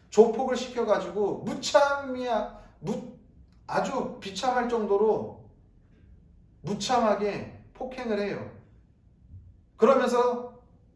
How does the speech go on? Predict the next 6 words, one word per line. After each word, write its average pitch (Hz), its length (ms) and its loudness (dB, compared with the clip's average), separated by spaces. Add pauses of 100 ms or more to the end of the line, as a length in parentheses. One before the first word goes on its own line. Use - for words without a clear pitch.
(180)
돈을 233 340 4
주고서 180 400 -4
그것을 202 360 -6
무마하려고 143 640 -4
했어요. 110 420 -14 (500)
이것이 254 840 2